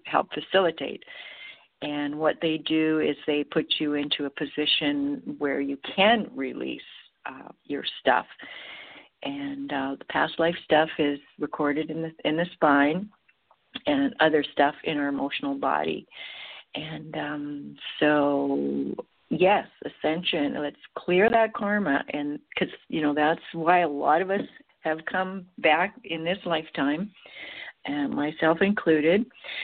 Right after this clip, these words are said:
So having done that, uh, we can work through various process to raise our light body so that we can do that transmutation at some point in time.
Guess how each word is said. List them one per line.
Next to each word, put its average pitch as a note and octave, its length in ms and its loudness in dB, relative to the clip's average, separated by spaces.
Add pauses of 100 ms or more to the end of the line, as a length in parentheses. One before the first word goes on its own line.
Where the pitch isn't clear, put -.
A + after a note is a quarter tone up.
(640)
So F3 360 8
having C4+ 480 2
done C#4+ 360 2
that, C#3+ 440 -6 (280)
uh, E3+ 180 -6
we F#3+ 240 -4 (100)
can F#3+ 460 -2
work E3+ 300 2 (240)
through E3 200 -2
various E3+ 500 2
process D#3 480 2 (200)
to C#3+ 160 -4
raise F3+ 480 2 (140)
our C#3+ 180 0
light F#3 380 2
body C#3+ 520 -6
so D3+ 160 -4
that C#3+ 320 -6
we C#3+ 100 -8
can D#3+ 200 -8
do F#3 180 4
that - 220 4
transmutation C#3 1120 -4
at C#3+ 180 -6
some C#3+ 200 -2
point D3 300 -2
in C3+ 100 -10
time. C3+ 380 -2